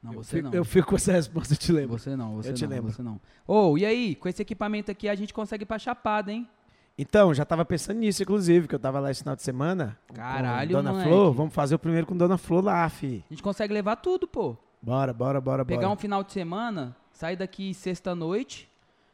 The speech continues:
Speaker 1: vai pra lá.
Speaker 2: Então, eu tive a ideia boa, fazer o que, que isso de férias. Nós só viajando aí nos rolês.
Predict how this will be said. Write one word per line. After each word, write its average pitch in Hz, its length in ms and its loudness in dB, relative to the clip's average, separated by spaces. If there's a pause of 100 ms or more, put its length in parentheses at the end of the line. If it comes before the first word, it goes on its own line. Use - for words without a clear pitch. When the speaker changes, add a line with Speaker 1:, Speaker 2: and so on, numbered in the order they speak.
(220)
Speaker 1:
vai 165 160 -4
pra 185 180 -4
lá. 180 540 -2
Speaker 2:
Então, 143 400 -2
eu 131 80 -2
tive 151 240 -4
a - 20 4
ideia 165 200 -2
boa, 165 280 0
fazer 147 380 0
o 139 680 2 (120)
que, - 100 -20 (220)
que 147 120 -2
isso 160 280 0
de 180 80 -2
férias. 151 720 0
Nós 113 200 -10
só - 160 -6
viajando 175 500 -2
aí 156 180 0
nos 143 180 -4
rolês. 131 380 -2